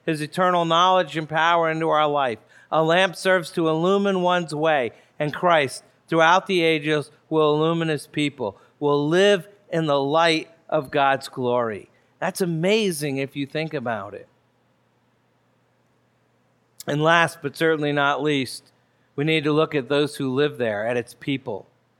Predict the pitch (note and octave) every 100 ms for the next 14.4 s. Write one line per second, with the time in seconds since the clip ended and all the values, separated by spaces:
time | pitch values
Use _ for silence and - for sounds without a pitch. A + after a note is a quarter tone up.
0 | _ _ _ - D#3+ E3+ F3 D#3 D#3+ E3+
1 | E3 E3 D#3 C#3 C#3+ D3 D#3+ D#3 D#3 C3+
2 | C#3 D#3+ D#3+ D#3 D3+ C#3+ C#3+ C#3 A#2+ _
3 | _ _ - D3 D3 - D#3+ C3+ D3 C#3+
4 | C3+ C3 D3+ E3 G3+ D3 D3+ C#3 C3+ D3
5 | D#3+ - C3+ - C#3 E3 E3+ E3 - _
6 | _ - C3+ B2+ E3+ E3 C#3 C#3 C3 C3+
7 | C3+ C3+ C3 B2 C3 B2+ B2+ A#2+ B2+ B2+
8 | B2 B2+ B2+ A#2+ G#2+ F#2 _ _ _ _
9 | _ _ _ _ _ _ - E3 D3 G#3+
10 | A3 G3+ - _ _ - F3 F3 E3+ F#3+
11 | F3+ F3+ D#3+ F3 E3 E3 D#3+ E3 F3 -
12 | F3 E3 D#3 F3 E3+ D#3 D3 - F3+ F3
13 | F3 - - _ _ - D#3 C#3 D3 D3+
14 | D3 D3 F3 F3